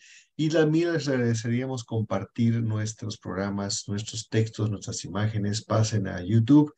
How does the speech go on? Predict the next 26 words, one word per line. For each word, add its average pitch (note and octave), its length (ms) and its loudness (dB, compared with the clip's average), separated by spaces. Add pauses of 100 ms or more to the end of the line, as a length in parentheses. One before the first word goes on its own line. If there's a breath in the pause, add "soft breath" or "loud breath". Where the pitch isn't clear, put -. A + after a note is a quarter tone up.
(380 loud breath)
suscríbanse D3+ 520 4
a C#3 40 6
nuestro A#2+ 260 2
canal C#3 500 2
y B2+ 120 -2
pasen B2 360 -2
a A2 60 0
Facebook A#2 420 -2
y A2 80 -2
a G#2+ 40 -4
Instagram, G#2+ 600 -2
a A2 140 -6
donde A2 280 -2
tenemos A2 560 -2
textos, A2+ 600 -4
imágenes G#2+ 680 -4 (480 soft breath)
y D3+ 140 0
videos B2+ 420 4
que - 80 -8
publicamos G#2 720 -6
todos F3 240 2
los A#2 180 2
días A2 460 -2 (420 soft breath)
para B2+ 220 2
precisamente A2 680 -2
poder G#2+ 420 -4